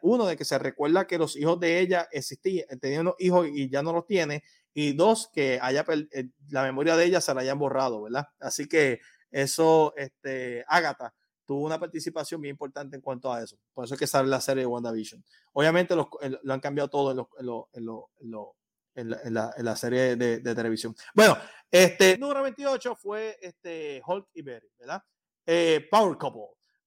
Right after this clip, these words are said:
Número veintisiete tenemos a Elektra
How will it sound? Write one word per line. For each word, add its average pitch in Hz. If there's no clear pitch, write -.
Número 240
veintisiete 202
tenemos 185
a 151
Elektra 156